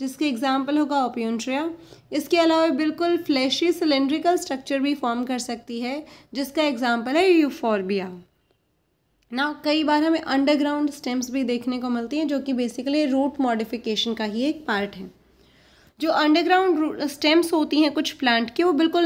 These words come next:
नए निश के अंदर पूरा स्प्रेड हो जाती हैं। नए निश का मतलब होता है नए नए एरियाज़ के अंदर स्प्रेड हो जाती हैं,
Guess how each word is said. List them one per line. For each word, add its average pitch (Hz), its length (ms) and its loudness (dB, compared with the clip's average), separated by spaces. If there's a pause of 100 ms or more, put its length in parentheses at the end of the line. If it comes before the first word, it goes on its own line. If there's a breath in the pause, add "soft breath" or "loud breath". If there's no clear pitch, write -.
(100)
नए 262 500 4
निश 311 300 4
के 302 120 -2
अंदर 294 200 2
पूरा 294 260 -2
स्प्रेड 247 380 -4
हो 233 100 -2
जाती 208 300 -6
हैं। 214 60 -2
नए 247 200 0
निश 269 260 0
का 294 160 -2
मतलब 269 180 -2
होता 302 160 -4
है 339 60 4
नए 269 160 2
नए 285 180 2
एरियाज़ 277 580 0
के 277 80 -2
अंदर 262 180 0
स्प्रेड 226 400 -6
हो 240 120 -2
जाती 220 320 -4
हैं, 247 320 -2